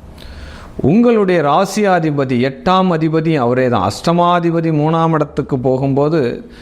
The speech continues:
தேடி போய் சகோதர சகோதரிகளுக்கு செலவு செய்ய போறீங்க அப்படின்னு ஒரு விஷயம் இருக்கு. சிறு சிறு வாகனம் வைத்திருக்கக்கூடிய அந்த வாகனங்களுக்கெல்லாம்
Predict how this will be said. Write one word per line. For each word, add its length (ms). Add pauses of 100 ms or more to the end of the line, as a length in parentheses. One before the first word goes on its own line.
(240)
தேடி 320
போய் 240
சகோதர 460
சகோதரிகளுக்கு 640
செலவு 360
செய்ய 260
போறீங்க 540 (120)
அப்படின்னு 380
ஒரு 140
விஷயம் 340
இருக்கு. 440 (440)
சிறு 420
சிறு 300
வாகனம் 560
வைத்திருக்கக்கூடிய 840
அந்த 320
வாகனங்களுக்கெல்லாம் 1200